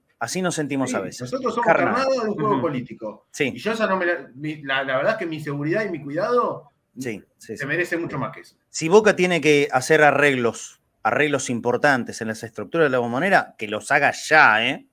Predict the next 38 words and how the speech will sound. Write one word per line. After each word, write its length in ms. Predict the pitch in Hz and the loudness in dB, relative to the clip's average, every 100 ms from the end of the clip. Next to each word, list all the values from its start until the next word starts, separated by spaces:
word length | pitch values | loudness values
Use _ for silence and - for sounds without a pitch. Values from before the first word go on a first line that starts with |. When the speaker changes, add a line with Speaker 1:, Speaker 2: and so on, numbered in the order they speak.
| - | -2
Speaker 2:
Obvio. 640 | 175 147 113 98 95 95 _ _ _ | 0 0 -2 -8 -12 -16 _ _ _
Speaker 1:
Las 200 | - 147 | 2 2
responsabilidades 840 | 135 156 175 156 160 156 190 240 170 | 4 2 2 4 6 8 10 10 10
de 80 | 160 | 10
Boca 440 | 226 - 185 - | 10 10 6 6
a 180 | 127 131 | 4 6
para 220 | 143 143 | 6 6
con 140 | 139 143 | 4 4
Boca. 440 | 143 113 104 - _ _ _ _ _ _ _ _ _ | 4 4 -2 -4 _ _ _ _ _ _ _ _ _
Pero 200 | - 135 | 0 2
boludos 440 | 135 147 160 147 123 | 4 6 4 2 -2
no 100 | 123 | -8
somos. 540 | - 82 73 - - | -10 -14 -18 -20 -20
Speaker 2:
Claro. 500 | _ _ _ _ _ | _ _ _ _ _
Speaker 1:
Simplemente 920 | - 175 156 143 147 143 151 160 170 220 | -6 -4 0 0 0 4 6 6 6 6
eso, 300 | 220 196 190 | 6 2 6
eso 260 | 214 214 | 6 8
vale 220 | 190 170 156 | 8 8 8
señalar. 520 | 151 131 117 95 - _ _ | 2 2 2 0 -4 _ _
Boludos 460 | 135 175 180 175 147 | 4 6 8 6 4
no 80 | 131 | 0
somos, 360 | 98 90 87 | -4 -8 -6
¿eh? 160 | 135 - _ | -8 -8 _
Nos 140 | 131 143 | -2 2
damos 220 | 170 160 | 2 2
cuenta 240 | 170 147 | 2 2
de 80 | 131 | 2
todo. 320 | 110 90 85 _ _ _ _ _ _ _ | 0 -6 -10 _ _ _ _ _ _ _
Nos 140 | 127 | -2
damos 240 | 143 160 135 | 2 2 2
cuenta 220 | 151 131 | 0 2
de 80 | 113 | -2
todo. 280 | 92 87 - _ - | -4 -10 -14 _ -6
Y 80 | |
cuando 220 | 147 143 139 | -2 0 4
es 60 | |
tan 140 | 202 220 | 6 8
grosero, 720 | 214 208 190 165 170 208 | 8 8 8 10 8 4